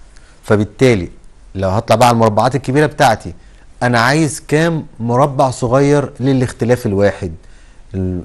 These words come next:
إذا كان الاختلاف الواحد بيحتل نص سنتي، وأنا عندي اتناشر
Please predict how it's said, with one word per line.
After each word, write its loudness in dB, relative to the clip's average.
إذا -6
كان 0
الاختلاف 0
الواحد 0
بيحتل 0
نص -4
سنتي، -10
وأنا 0
عندي 0
اتناشر -2